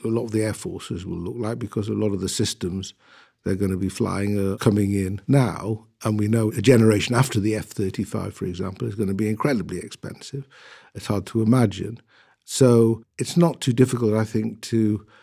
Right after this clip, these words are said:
assume that the fifth generation aircraft coming in now will be there for some time. And whether there's a sixth generation, one may doubt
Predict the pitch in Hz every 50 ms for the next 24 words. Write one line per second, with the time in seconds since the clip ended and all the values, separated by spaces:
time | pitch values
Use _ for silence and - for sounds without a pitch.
0 | _ _ _ _ _ - - - - - - - 139 135 120 113 104 104 104 104
1 | 98 104 113 110 110 110 110 - - - _ _ - - - - - 120 113 110
2 | 107 104 101 101 104 110 120 - - - 120 120 - 123 107 110 110 107 107 104
3 | 104 101 - - 120 120 110 - 113 113 98 - - 110 107 92 - - - -
4 | 113 107 104 104 107 107 101 95 95 98 - - - - 110 113 113 110 104 98
5 | 92 92 98 98 95 - 160 123 113 117 110 110 104 98 110 104 98 117 117 110
6 | 107 - - 101 - - - 107 95 95 - - - 123 117 101 90 82 80 90
7 | 95 104 92 95 117 110 117 110 104 104 98 101 92 87 95 - - 113 - -
8 | - - - 110 95 101 113 120 117 113 107 - - - 110 107 - _ _ -
9 | - - - _ _ _ _ - 95 101 107 104 104 104 95 95 95 98 120 107
10 | 98 80 - -